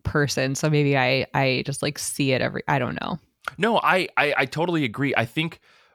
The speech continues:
Speaker 2: when Miyazaki goes dark, right, when he wants to, he wants to talk about evil in his stories, he is not light about it, right? There is no,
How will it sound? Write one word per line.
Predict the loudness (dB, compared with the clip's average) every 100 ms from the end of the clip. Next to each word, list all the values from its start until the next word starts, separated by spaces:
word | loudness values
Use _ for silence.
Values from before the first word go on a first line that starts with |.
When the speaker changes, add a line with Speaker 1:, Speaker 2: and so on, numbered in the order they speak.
| -4
Speaker 2:
when | -2 0
Miyazaki | -2 -2 -2 -4 -8
goes | -2 0 2 -2 -2
dark, | 0 0 -2 -2
right, | 0 2
when | 0
he | 0 0
wants | 2 0 0
to, | 0 0 0
he | -4
wants | 0 -2 -4
to |
talk | -4 -4 -2
about | -4 -6
evil | -6 -2 -2 -2
in | -2
his | -4
stories, | -2 -2 -2 -2 -8 -14 -20 -16
he | -6 -4 -4 0
is | 0 2
not | -2 -2 -2
light | -2 -2
about | -6 -12
it, | -6
right? | -2 0
There | 2 4
is | 2 2
no, | 2 2 2 0